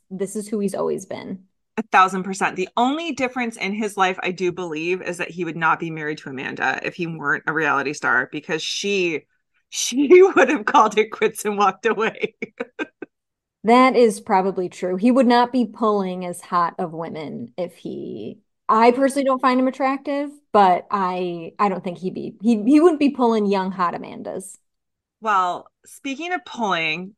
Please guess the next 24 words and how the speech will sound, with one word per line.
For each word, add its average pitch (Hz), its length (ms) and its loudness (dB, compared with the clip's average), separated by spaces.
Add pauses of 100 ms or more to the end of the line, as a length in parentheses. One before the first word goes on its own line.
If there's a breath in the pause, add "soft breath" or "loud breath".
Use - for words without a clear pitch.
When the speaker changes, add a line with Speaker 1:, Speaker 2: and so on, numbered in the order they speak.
(120)
Speaker 2:
I'm 208 100 -4
gonna 202 140 -4
do 196 160 0
a 202 80 2
very 202 320 2
clunky 208 520 -6
segue 185 320 -2
into 190 200 -4
boating 170 560 -6
talk. - 420 -4
So 175 160 -8
just 180 240 -8
assume 196 420 -2
that 185 120 -2
I 180 80 2
did 175 160 -6
that - 160 2
much 170 280 -6
more 170 160 -4
elegantly 165 500 -8
than 151 200 -6
I 151 80 -10
did, 147 460 -2 (420 loud breath)
because 190 580 0